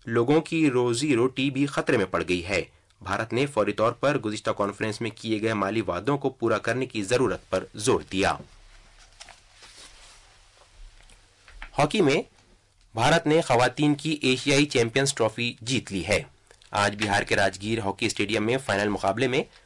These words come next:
خواتین کی بھارتی ہاکی ٹیم نے چین کو صفر کے مقابلے ایک گول سے ہرا کر لگاتار دوسری مرتبہ خطاب جیت لیا۔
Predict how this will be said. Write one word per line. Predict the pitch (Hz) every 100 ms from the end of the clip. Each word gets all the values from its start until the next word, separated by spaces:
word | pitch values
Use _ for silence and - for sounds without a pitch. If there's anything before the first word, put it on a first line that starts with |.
| -
خواتین | - 113 127 127 170
کی | 175
بھارتی | 120 120 117 156
ہاکی | 120 131
ٹیم | 120 160
نے | 143 165 -
چین | - 156 185
کو | - 107 165
صفر | - 120 127 120
کے | 127
مقابلے | 110 117 120 135 139 - _ _
ایک | 139 175 139
گول | 117 117
سے | 127
ہرا | 104 123
کر | 120 131
لگاتار | 107 104 113 123 117
دوسری | 95 104 156 - 147
مرتبہ | 87 - 92 104
خطاب | - 98 87 104
جیت | 120 -
لیا۔ | 90 92